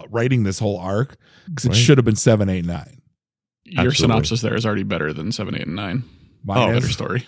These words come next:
Speaker 3: Yeah. Better
Speaker 1: Oh.
Speaker 3: story already.
Speaker 2: Oh, I
Speaker 1: Well,
Speaker 2: agree with it.
Speaker 1: they're already
Speaker 2: I agree
Speaker 1: writing
Speaker 2: with
Speaker 1: it.
Speaker 2: that.
Speaker 1: It, it was the, it followed the books too. The books, 'cause they made them non-canon. The, anyway, I don't, I'm gonna get my blood pressure up. So on th-, on that note,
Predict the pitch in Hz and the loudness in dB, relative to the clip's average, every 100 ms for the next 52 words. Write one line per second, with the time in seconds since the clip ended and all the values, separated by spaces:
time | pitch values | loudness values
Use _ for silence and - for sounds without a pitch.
0 | _ _ - 107 120 - _ _ _ - | _ _ -4 -2 -2 -6 _ _ _ -2
1 | 131 143 - 113 101 107 90 123 - _ | 0 0 -2 -2 0 0 -2 -6 -10 _
2 | _ 117 117 127 117 101 131 85 71 190 | _ 2 4 4 2 0 0 0 0 2
3 | 175 165 143 156 208 139 104 - 135 180 | 4 4 6 4 2 -2 -4 -6 -8 2
4 | 170 147 147 - 160 151 185 185 165 139 | 2 4 2 2 2 4 4 4 4 2
5 | - - - 214 131 170 170 139 127 147 | 0 -6 -2 -2 0 -2 -4 -6 -8 -4
6 | 143 151 151 147 143 143 - 180 190 98 | 0 2 2 2 0 -2 -4 -6 -6 -6
7 | 101 101 - - - - 120 123 120 123 | -8 -12 -16 -20 -20 -2 2 4 4 4
8 | 123 127 113 117 110 101 95 98 90 98 | 4 2 0 2 0 -2 -4 -4 -4 -6
9 | 85 90 82 - 95 - - - - 120 | -6 -6 -6 -4 -4 -6 -18 -18 -6 -4
10 | 143 135 147 139 147 147 123 | -2 0 2 4 2 4 2